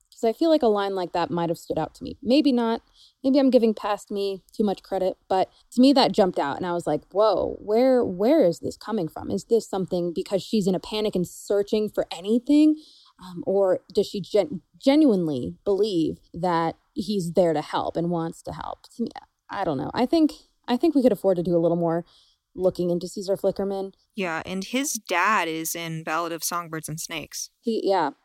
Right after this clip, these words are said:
Speaker 1: that's true. Mm-hmm.
Speaker 2: So maybe we'll see Caesar Flickerman in Ballad of Songbirds and Snakes. I don't know.
Speaker 1: Yeah.
Speaker 2: Um, I haven't read the whole thing yet.
Speaker 1: Note that down for our bonus episode.
Speaker 2: <laughs>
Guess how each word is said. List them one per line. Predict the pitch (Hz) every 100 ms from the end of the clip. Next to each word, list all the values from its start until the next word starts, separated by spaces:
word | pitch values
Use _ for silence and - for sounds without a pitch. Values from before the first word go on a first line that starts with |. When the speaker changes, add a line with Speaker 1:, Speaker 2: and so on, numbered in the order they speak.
| -
Speaker 1:
that's | 180 -
true. | - 175 156 - _ -
Mm-hmm. | 180 170 170 -
Speaker 2:
So | - - 175
maybe | 170 175 170
we'll | 165 156 156
see | - 165 165
Caesar | - 165 156
Flickerman | 156 165 - 156 151 147
in | 151 147 147 156 _ _ _
Ballad | 165 151
of | 143
Songbirds | - 156 147 147
and | 160
Snakes. | - - -
I | 170
don't | 156
know. | 147 143 - - -
Speaker 1:
Yeah. | 98 - -
Speaker 2:
Um, | 170 175 -
I | 170
haven't | 165 165 -
read | 160
the | 156 156
whole | 165
thing | - 160 143
yet. | 127 - - - - - - _ _ _ _
Speaker 1:
Note | - 226 -
that | 214 208 -
down | 175 151 - 180 - _ _ -
for | 87
our | 87
bonus | 90 - - -
episode. | - - - - -
Speaker 2:
<laughs> | -